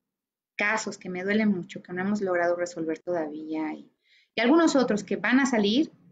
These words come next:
que pronto, pronto, pronto vamos a judicializar, pero, pero nos duele el tiempo, porque sabemos que ya ha sido mucha la paciencia de las madres, de las familiares,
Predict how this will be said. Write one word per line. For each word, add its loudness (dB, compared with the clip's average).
que -20
pronto, 0
pronto, 0
pronto 0
vamos -8
a -10
judicializar, 0
pero, 2
pero 2
nos 6
duele 6
el 4
tiempo, 4
porque -20
sabemos 2
que -2
ya 0
ha 0
sido -4
mucha 2
la -10
paciencia -12
de -2
las -6
madres, -2
de -6
las -10
familiares, 0